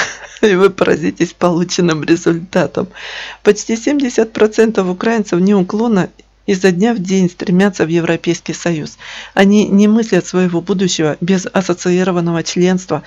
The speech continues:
в хорошем смысле этого слова. Даже фигня с нато.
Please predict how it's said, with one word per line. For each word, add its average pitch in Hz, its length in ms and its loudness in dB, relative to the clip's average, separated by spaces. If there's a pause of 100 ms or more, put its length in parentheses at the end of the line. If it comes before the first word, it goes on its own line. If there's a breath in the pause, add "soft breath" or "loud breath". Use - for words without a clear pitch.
(180 loud breath)
в - 60 -20
хорошем 196 400 0
смысле 185 380 0
этого 214 240 -2
слова. 143 400 -4 (460)
Даже 226 240 2
фигня 185 400 0
с 185 120 -10
нато. 160 320 -4